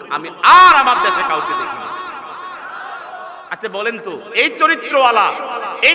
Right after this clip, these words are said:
তাকওয়াওয়ালা হওয়ার পেছনে মূল কারণ কি? যে আল্লাহর ভয় অন্তরের মধ্যে পোষণ করে এবং এই পোশাক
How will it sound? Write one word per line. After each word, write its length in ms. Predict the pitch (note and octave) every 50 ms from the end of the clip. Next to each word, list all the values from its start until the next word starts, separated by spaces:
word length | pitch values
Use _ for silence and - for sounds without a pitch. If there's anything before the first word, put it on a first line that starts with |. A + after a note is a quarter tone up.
| - -
তাকওয়াওয়ালা 720 | - C#4+ C#4 - - C4 B3+ A#3 A#3 A3 G#3+ G#3 G3 F3 D3+ - - - - - -
হওয়ার 240 | F#3 A3+ A#3+ A#3 A3 - - -
পেছনে 420 | B3+ B3+ - C4+ C#4 B3+ A3+ E3+ - - - - - - - -
মূল 280 | A#3 D#4+ F4 F#4+ F#4 F4+ -
কারণ 360 | B3+ A#3+ A3+ A3 - - -
কি? 100 | - E4+ C#4+ A#3+ A#3 A3+ - - - - - - - G#3
যে 320 | F#3+ G3 G3 F#3 E3 C#3 - - - - F#3+ G3 F#3 E3+ - -
আল্লাহর 440 | - F3 F#3+ F#3+ F#3 F3+ F3 E3 D3+
ভয় 600 | C#3 - - - A#3+ B3 - E4+ E4 D#4+ C#4+ B3+ - -
অন্তরের 520 | G3 A#3 C4 - - D4+ B3+ A3+ G#3 G#3 F#3+
মধ্যে 500 | - G3 F#3+ F3+ F3+ F3+ F#3+ F#3 F3 D3+ - - - G3
পোষণ 380 | B3 - - D4 E4+ E4+ D4+
করে 340 | A#3+ A3+ A3 G3+ F#3+ E3 C#3+ - - - - - G3+ F#3+ F3
এবং 240 | F3+ G3+ G#3 G#3+ G#3+
এই 80 | G#3 G3+ - -
পোশাক 380 | B3 A#3+ - - D4 E4+ F4